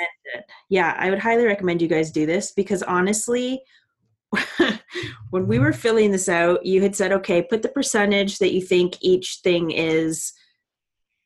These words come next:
I was way off, 'cause I did the one online and it gave me the results. <laughs> And I was like, "Okay, that's really crazy." So can we just talk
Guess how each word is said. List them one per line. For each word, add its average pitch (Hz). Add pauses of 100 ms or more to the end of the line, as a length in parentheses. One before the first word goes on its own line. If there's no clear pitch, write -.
(400)
I 185
was 170
way 160
off, 139
'cause 214
I 269
did 185
the 180
one 165
online 160
and 160
it -
gave 160
me 180
the 165
results. 160
<laughs> -
And 247
I 214
was 208
like, 202
"Okay, 311
that's - (500)
really 175
crazy." 180
So -
can 294
we 320
just 427
talk 208